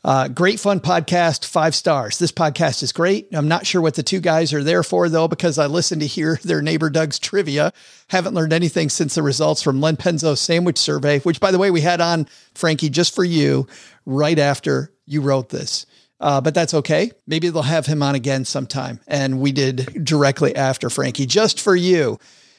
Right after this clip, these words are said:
And one of our favorite episodes of the year. And I think, uh, today's episode, man, Rachel Pacheco, O G, just brought it. Last but not least, if you know somebody that should listen to this episode or should be getting into this,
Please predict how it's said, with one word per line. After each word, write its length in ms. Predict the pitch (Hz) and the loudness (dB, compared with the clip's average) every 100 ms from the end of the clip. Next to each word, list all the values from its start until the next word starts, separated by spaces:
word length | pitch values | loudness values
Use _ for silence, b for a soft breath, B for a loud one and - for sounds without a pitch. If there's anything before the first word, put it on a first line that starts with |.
| b | b
And 220 | 147 139 151 | -4 -2 0
one 100 | 160 | 0
of 100 | 143 | 0
our 100 | 127 | 0
favorite 340 | 156 135 143 | 0 0 0
episodes 560 | 139 120 147 135 127 - | 0 0 0 0 -2 -4
of 240 | - 127 | -4 -4
the 80 | 131 | -2
year. 380 | 127 123 - - - | -2 -4 -8 -12 -4
And 140 | 143 | 0
I 80 | 135 | 0
think, 420 | 120 135 123 - | 2 2 2 0
uh, 220 | 127 123 120 | 2 2 2
today's 400 | - 135 156 131 | 0 2 4 2
episode, 540 | 107 - 139 120 123 - | -2 -2 -2 -2 -6 -12
man, 400 | 117 135 123 113 | -6 -2 -2 -2
Rachel 280 | - 143 147 | -2 0 0
Pacheco, 580 | - 135 135 131 117 - | 0 0 0 0 -2 -4
O 160 | - 127 | -4 -2
G, 200 | 120 123 | 0 0
just 220 | 123 - | -2 -2
brought 240 | - 123 | 0 2
it. 140 | 117 - B B B B - | 0 -4 B B B B -8
Last 460 | 151 170 190 180 | -2 2 2 0
but 180 | 196 175 | -2 -2
not 300 | 180 170 - | 0 -2 0
least, 500 | 170 196 214 - - - - | -2 0 -2 -4 -10 -16 -4
if 260 | 156 - | -4 -2
you 460 | 160 196 240 160 180 - _ _ | -2 0 2 2 0 -4 _ _
know 200 | 160 165 | -2 0
somebody 440 | - 180 165 160 | 2 0 2 2
that 260 | 147 143 127 | 2 0 -2
should 360 | - 147 131 151 | 0 0 -2 -2
listen 420 | 165 196 196 170 | -2 0 0 0
to 420 | - 170 151 147 | 0 2 2 0
this 240 | 143 156 | 0 0
episode 480 | 147 160 - 151 151 | -2 -2 0 0 0
or 60 | 135 | -2
should 180 | - 135 | -4 -4
be 80 | |
getting 240 | 131 131 156 | -6 -4 -2
into 220 | 151 165 | -2 2
this, 320 | 175 202 - | 2 2 0